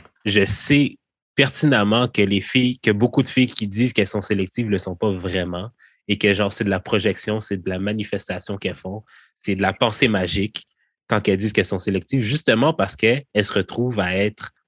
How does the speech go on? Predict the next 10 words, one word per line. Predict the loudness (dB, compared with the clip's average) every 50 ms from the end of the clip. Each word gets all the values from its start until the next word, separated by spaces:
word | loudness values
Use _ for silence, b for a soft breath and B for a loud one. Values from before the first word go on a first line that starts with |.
| _ _ _ _
la | -4 -2 -2
deux, | 0 0 -2
troisième | 0 0 0 0 0 -2 -6 -6
femme | -6 -6 -6 -4 -4
d'un, | -6 -6 -8 -12 _ _ _ -16
d'un | -6 -4 -4 -4 -4
gars. | -6 -8 -8 -10 _ _ _ _ _ _ _ _ _ _ _ _ _ -2
Quand | -2 -2
qu'elles | 2 4 2 4 2
disent | 0 0 2 4 4 4 4 4 2 2 0 -4 -6 -8 _